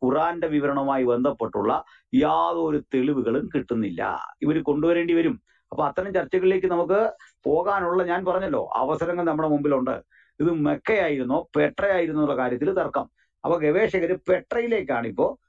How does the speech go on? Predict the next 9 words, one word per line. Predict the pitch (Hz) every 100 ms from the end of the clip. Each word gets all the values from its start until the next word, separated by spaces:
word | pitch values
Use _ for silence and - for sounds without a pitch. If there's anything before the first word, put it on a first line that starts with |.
| _
കാര്യങ്ങൾ | 147 156 139 170
മാറ്റി | 170 175
ചിന്തിക്കുന്നത്. | 160 147 117 95 85 - -
ഇനി | 185 196 170 - _ _
ഇവരുടെ | 175 208 214 185 -
കർശനമായൊരു | 175 165 196 175 160 156
നിയമമല്ലേ | 147 151 156 127 120 110 - _
ഈ | 151 147 170
കിബില? | 170 180